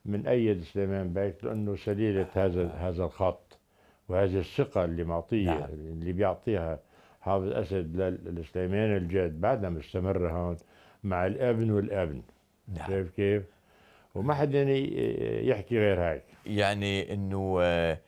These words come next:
Speaker 2: تعتبرها منتهية إذا
Speaker 1: أنا
Speaker 2: المنافسة
Speaker 1: عم
Speaker 2: بين سليمان بيك
Speaker 1: هلا فما
Speaker 2: والجنرال عون
Speaker 1: هلا
Speaker 2: بتعتبرها
Speaker 1: ف-،
Speaker 2: منتهية.
Speaker 1: هلا فما مثل ما بدك أنت.
Speaker 2: إيه.
Speaker 1: وأنت بتعرف كيف ت-، تقلب الأمور، يعني، وتدور الزوايا.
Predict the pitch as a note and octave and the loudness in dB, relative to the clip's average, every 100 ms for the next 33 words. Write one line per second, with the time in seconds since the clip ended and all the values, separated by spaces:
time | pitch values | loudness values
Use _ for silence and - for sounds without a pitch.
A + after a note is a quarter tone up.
0 | _ _ _ - D#2+ D#2+ F#2 A#2 A2+ G#2+ | _ _ _ -4 -4 -2 0 2 4 2
1 | A#2 G#2 A2+ D3 A2 F#2 F#2+ A2+ - - | -2 -4 -4 -4 -2 -2 -2 -4 -10 -20
2 | _ _ A2 G2 G#2+ G#2+ - - D#3+ - | _ _ -4 2 2 4 6 6 8 6
3 | E3 A2+ B2+ C3 A2+ - A#2+ B2 B2+ A#2+ | 6 6 6 4 -2 4 4 4 0 2
4 | B2+ C#3 D#3+ G3+ G#3 G3+ C3+ G3+ G3 F#3+ | 6 6 6 6 6 4 6 6 6 6
5 | C#3 C#3 C3 B2 A2+ A2+ C3+ C3+ B2 A#2+ | 6 6 8 8 8 6 4 0 -2 -2
6 | - - G#3 G3 D#3 E3+ D3+ A#2+ D3 D3 | 4 6 8 8 8 6 2 0 0 4
7 | F#3 G#3 F#3 G3 G3+ F#3 F#3+ D3 E3 D#3 | 4 6 6 4 4 6 4 4 4 4
8 | C#3+ A#2+ A2+ G#2 G2+ - E2+ D2+ C#2 - | 4 4 2 2 -4 -4 -8 -8 -10 -2
9 | F2+ E3 D#3+ D#3+ D#3+ D#3 C3+ F3+ D#3 A2+ | 0 2 6 6 6 2 4 6 6 2
10 | - C3 A2+ G#2 B2 A#2+ A2 G2+ C3+ A#2 | -2 -2 -2 2 4 4 2 0 0 0
11 | G#2+ A#2 G#2+ G#2+ G2+ G2 F#2+ F#2+ F2+ G2 | 0 -2 0 2 2 2 0 -2 -4 -4
12 | G2 F#2+ G2 A2 G2+ F#2+ F2 G2 G2 | -4 0 4 4 4 2 2 4 4